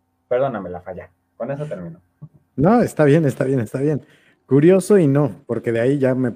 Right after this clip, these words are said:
Speaker 2: me puedo ir un poquito y me estás dando pauta para mis chamanerías y todo este rollo, pero, <laughs> por ejemplo, eh, la última vez que recuerdo,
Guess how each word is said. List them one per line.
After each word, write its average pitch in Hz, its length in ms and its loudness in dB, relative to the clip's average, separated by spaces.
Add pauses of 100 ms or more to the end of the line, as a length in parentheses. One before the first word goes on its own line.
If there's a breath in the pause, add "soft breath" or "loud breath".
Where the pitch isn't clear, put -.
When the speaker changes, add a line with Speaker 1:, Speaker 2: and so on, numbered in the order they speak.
(100)
Speaker 2:
me 120 160 -4
puedo 123 240 0
ir 127 80 2
un 127 100 -2
poquito 113 380 -4
y - 20 2
me 127 80 -2
estás 113 220 -4
dando 117 380 0
pauta 127 340 0
para 101 160 -4
mis 101 160 -6
chamanerías 104 640 -2
y 107 60 -8
todo 104 220 -2
este 127 200 0
rollo, 147 420 4
pero, 170 480 6
<laughs> - 1300 -18
por 131 140 0
ejemplo, 170 580 0
eh, 127 580 0
la 127 120 2
última 190 340 0
vez 151 340 0
que 123 120 -4
recuerdo, 127 680 -2